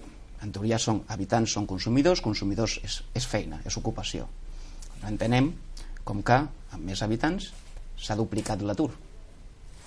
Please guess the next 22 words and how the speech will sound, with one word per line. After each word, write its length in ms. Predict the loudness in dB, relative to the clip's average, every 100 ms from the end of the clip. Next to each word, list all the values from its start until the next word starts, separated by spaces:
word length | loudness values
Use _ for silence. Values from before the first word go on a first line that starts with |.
| -14 -14 -6
pràcticament. 640 | -2 -2 -2 -4 -4 -6 -10 -12 -14 -12 -10 -10 -12 -12 -14 -4 6
Què 100 | 10
volem 380 | 10 10 8
canviar? 500 | 6 2 0 -2 -4 -6 -12 -16 -16 0
Volem, 320 | 6 10 8 6 -6 -12 -12 -14 -16 -16 -16 -14 -12 -10 6
quina 220 | 8 10
és 100 | 10
la 80 | 10
millor 300 | 10 10 10
manera, 320 | 8 8 6 4
manera 320 | 6 8 8
de 120 | 8 6
gestionar 520 | 4 0 0 2 4
un 140 | 4 2
canvi? 460 | -2 -2 -4 -4 -6 -8 -10 -12 -10 -10 -10 -12 -10 4
O 100 | 10
de 120 | 10
que 100 | 12
les 160 | 10 8
coses 280 | 6 6 6
surtin 400 | 6 6 8 10 8
bé, 220 | 6